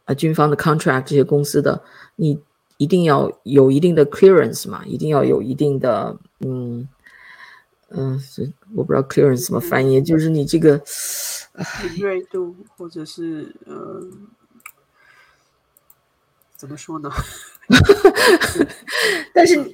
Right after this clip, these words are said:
Speaker 1: 你肯定有这根弦啊，你知道
Speaker 2: 嗯。
Speaker 1: 你肯定要受进，进公司之前，公司肯定要告诉你哪些信息是机密的，
Speaker 2: 嗯。
Speaker 1: 你，呃，
Speaker 2: 嗯。
Speaker 1: 是不可以泄露的。所以，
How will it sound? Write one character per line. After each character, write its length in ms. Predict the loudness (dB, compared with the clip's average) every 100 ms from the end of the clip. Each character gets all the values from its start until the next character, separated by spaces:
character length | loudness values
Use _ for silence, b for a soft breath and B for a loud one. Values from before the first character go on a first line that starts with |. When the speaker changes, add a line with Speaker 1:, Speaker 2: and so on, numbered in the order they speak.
| B B
Speaker 1:
你 100 | -10
肯 140 | -2 0
定 140 | 4
有 100 | 6
这 140 | 6 4
根 100 | 4
弦 320 | 6 4 4
啊， 280 | 4 2 2
你 180 | -2
知 160 | 0 2
道 200 | 4 4
Speaker 2:
嗯。 120 | 0 -14 _ _
Speaker 1:
你 80 | 2
肯 140 | 4
定 80 | 6
要 160 | 6 6
受 400 | 6 6 6 0
进， 360 | -2 -2 0 -4 _
进 220 | -4 -2
公 180 | 0 0
司 300 | 0 0 -2
之 260 | -4 -4
前， 320 | 0 2 2 0
公 140 | -2
司 120 | -4
肯 160 | -4 0
定 120 | 4
要 120 | 2
告 280 | 2 4 4
诉 120 | 4
你 440 | 2 2 0 -4 -4
哪 200 | 2 2
些 300 | 6 6 4 2
信 220 | -2 -2
息 160 | 0 0
是 140 | 0
机 180 | 0 -2
密 160 | -2 -2
的， 80 |
Speaker 2:
嗯。 40 | -4
Speaker 1:
你， 200 | -6 -10 _ _ -12
呃， 160 | -10 -10 _
Speaker 2:
嗯。 260 | -18 -18 -20 _ _
Speaker 1:
是 160 | -8 -6
不 120 | 0
可 120 | 2
以 80 | 2
泄 220 | 2 4
露 180 | 4 2
的。 220 | -4 -8 _ _ _ _ _ _ _ _
所 220 | _ -4 0
以， 380 | 2 0 -4